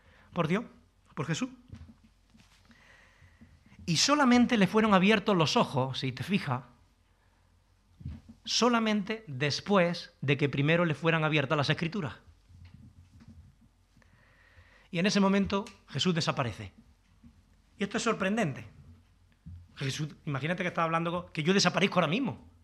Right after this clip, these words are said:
¿Me imagináis? ¿Qué diríais? ¿Cómo lo ha hecho? Y digo que es sorprendente, pero que es más sorprendente lo que pasa a continuación, porque fijaos lo que ellos dicen cuando Jesús desaparece delante de sus ojos.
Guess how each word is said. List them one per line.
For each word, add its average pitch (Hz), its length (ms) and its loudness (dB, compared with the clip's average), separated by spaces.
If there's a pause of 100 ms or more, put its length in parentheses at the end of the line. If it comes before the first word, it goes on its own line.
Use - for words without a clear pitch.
(720)
¿Me 131 100 -8
imagináis? 135 340 -2 (2500)
¿Qué 147 120 -2
diríais? 143 420 -4 (360)
¿Cómo 147 180 -4
lo 156 80 4
ha 156 60 8
hecho? - 380 2 (1900)
Y 170 120 -2
digo 269 200 2
que 294 80 2
es 262 80 6
sorprendente, 233 540 6
pero 202 180 4
que 202 60 2
es 220 60 4
más 254 160 4
sorprendente 226 500 2
lo 208 100 2
que 190 80 2
pasa 220 240 4
a 233 40 2
continuación, 202 720 2 (1120)
porque 156 240 -2
fijaos 185 320 4
lo 240 120 4
que 202 80 2
ellos 220 160 4
dicen 220 260 0
cuando 185 200 4
Jesús 175 220 2
desaparece 202 480 2
delante 190 280 0
de 160 80 -2
sus 143 160 -2
ojos. 269 240 -4